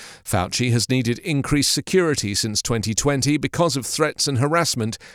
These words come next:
against him and his family. On Tuesday, Fauci expressed frustration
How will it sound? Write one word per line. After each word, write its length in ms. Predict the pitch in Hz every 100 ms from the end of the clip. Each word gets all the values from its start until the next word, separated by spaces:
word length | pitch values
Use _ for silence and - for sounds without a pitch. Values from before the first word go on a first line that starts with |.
| -
against 440 | 143 147 147 -
him 280 | 120 165 156
and 180 | 147 135
his 200 | 110 104
family. 560 | - 160 151 95 73 - _ - - - - -
On 140 | 87
Tuesday, 540 | - 117 107 117 120
Fauci 420 | 131 131 120 110 127
expressed 480 | - - 127 -
frustration 720 | - 131 - 175 175 - 120